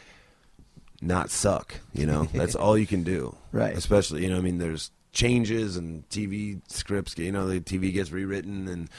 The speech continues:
Speaker 1: you know, plans change and people get hurt and what, like, you can only control so much, you know? I can only
Speaker 2: Yeah.
Speaker 1: go out there and
Speaker 2: Well, that's all you're in
Speaker 1: I can
Speaker 2: control of
Speaker 1: just,
Speaker 2: is your
Speaker 1: I can,
Speaker 2: match,
Speaker 1: yeah,
Speaker 2: right?
Speaker 1: and it might be a, a segment that's really hard to make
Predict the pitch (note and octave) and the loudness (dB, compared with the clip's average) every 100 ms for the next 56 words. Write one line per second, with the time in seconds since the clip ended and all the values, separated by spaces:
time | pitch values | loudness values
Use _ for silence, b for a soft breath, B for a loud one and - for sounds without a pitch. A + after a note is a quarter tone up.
0 | B B - C#2+ D2+ F2 F#2+ F#2+ F2 F#2 | B B -8 -6 -4 -2 0 0 0 0
1 | F#2 F#2+ E2 D#2+ F2 F2 E2 D2+ F2 F2+ | 2 0 -4 -6 -2 0 0 2 4 4
2 | A1 D2+ D2 B1 D#2+ D2 - b b b | 2 -2 -2 -2 -2 -4 -8 b b b
3 | b - G2 - - A#2+ G2+ F2 - G2 | b -8 -6 -4 2 2 4 2 6 6
4 | F2+ C#2 - D#2 D#2 D2 - - A1 G#1+ | 6 4 2 2 2 -2 -4 -6 -6 -6
5 | G#1 C2+ D#2 D2+ C2+ B1 A#2+ B1+ C2 C2 | -6 -6 -2 -2 0 4 6 6 2 -2
6 | B1+ B1+ A#1+ G#1+ G1+ - B B B B | -4 -4 -4 -8 -12 -10 B B B B
7 | - _ D3+ F3+ F#3+ A3+ F#3 A#2+ A2 F#2 | -18 _ -2 2 4 4 4 6 6 8
8 | F#2 G#2+ B2 B2+ - - - G#2+ G2+ F2+ | 6 4 4 6 4 0 2 6 6 6
9 | E2+ G#2 A2+ A#2 B2 A#2+ A2 G#2+ G#2 A#2 | 8 10 10 10 8 8 6 6 6 8
10 | A2+ A#2+ G#2 G#2 G2 A#2 G#2 A#2 B2+ B2 | 10 8 6 2 4 4 6 6 8 8
11 | B2 B2+ - | 6 4 0